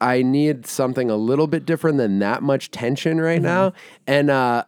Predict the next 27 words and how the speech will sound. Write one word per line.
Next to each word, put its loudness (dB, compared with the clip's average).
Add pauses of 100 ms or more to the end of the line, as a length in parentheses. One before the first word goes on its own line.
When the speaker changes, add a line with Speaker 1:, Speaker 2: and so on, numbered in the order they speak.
Speaker 1:
oh, 6
one 2
last 0
thing 0
real 0
quick. -4
Speaker 2:
Yeah. -2
Speaker 1:
I -2
gotta 0
play 2
Resident 0
Evil -2
eight -4
soon -2
because, -2 (100)
or -2
Village, -4
because, -4
uh, -4 (360)
they -4
just -6
announced, -6 (120)
Village -4
is -10
eight, -6
right? -12
Speaker 2:
Yeah. -2